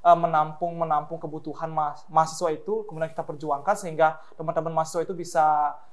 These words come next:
eh, berkreativitas lebih tinggi, itu saya rasa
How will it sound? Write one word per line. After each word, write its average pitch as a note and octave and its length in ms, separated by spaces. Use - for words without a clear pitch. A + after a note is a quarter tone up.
eh, D#3+ 160
berkreativitas F3 1600
lebih E3+ 320
tinggi, G3+ 480
itu B3 320
saya E3 320
rasa A3+ 320